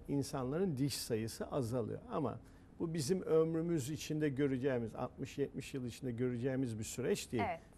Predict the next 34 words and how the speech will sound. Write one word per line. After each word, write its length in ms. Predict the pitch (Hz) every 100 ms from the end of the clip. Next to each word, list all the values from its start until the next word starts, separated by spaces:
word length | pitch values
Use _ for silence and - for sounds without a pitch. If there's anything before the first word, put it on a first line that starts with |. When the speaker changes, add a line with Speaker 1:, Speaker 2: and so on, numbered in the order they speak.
| -
Speaker 1:
Binlerce 540 | 262 120 101 104 95 165
yıllık 440 | 151 135 151 -
bir 100 | 160
evrim 380 | 139 135 139 143
süreciyle 600 | - 123 120 104 117 110
geliyor 340 | 104 110 180 202
ve 180 | 156 156 - - - -
gittikçe 480 | 160 120 - 170
diş 160 | 143 135
sayısı 380 | - 120 113 -
azalıyor. 360 | 135 120 113 -
Ama 200 | 139 117
şu 220 | - 185
anda 480 | 127 120 160 190 202 - - - -
görünen 440 | 139 160 160 156 156
o 100 | 165
ki 160 | - 131 -
<laughs> 100 | 190
bir 160 | 170 - 151
elli 180 | 139 147
altmış 500 | 143 - 151 - 123
yıl 120 | 110
içinde 580 | 104 - 107 107 160 175
veya 280 | 131 117 117
birkaç 420 | 131 147 143 -
yüzyıl 340 | 113 110 117 110
içinde 420 | 107 135 175 220 - - - -
bu 80 | 160
ortadan 600 | - 143 117 117 170 214
kalkmayacak. 840 | - 196 190 - 131 113 98 110 92 - -
Speaker 2:
İnsanların 720 | 233 233 - 262 294 320 359 220
acaba 420 | 220 269 311 311
hani 240 | 277 294
şu 300 | 277 - 294